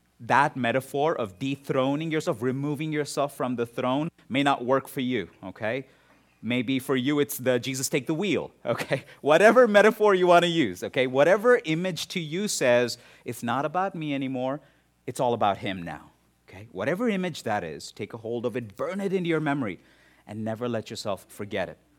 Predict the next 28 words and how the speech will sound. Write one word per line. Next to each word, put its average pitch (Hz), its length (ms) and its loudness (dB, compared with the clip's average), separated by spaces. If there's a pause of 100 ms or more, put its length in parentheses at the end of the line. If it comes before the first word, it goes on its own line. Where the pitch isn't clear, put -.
(280)
Because 139 300 -2
once 156 420 0
we 170 200 -6
do 180 260 -4
that, 127 300 -2 (600)
what 123 160 -4
Jesus 139 300 -8
calls 226 440 4
us 185 140 -2
to 156 100 -6
do, 135 100 -4
which 123 180 -4
is 123 80 -10
to 123 100 -8
deny 110 460 -2
ourselves 135 420 -4
and 98 120 -8
to 92 60 -10
take - 220 -10
up 139 140 -6
our 185 80 0
cross, 98 600 -6 (1000)
to 135 120 -8
deny 147 480 4
our 160 580 2
fleshly 180 840 -2
impulses, 143 600 -2
our, 127 160 2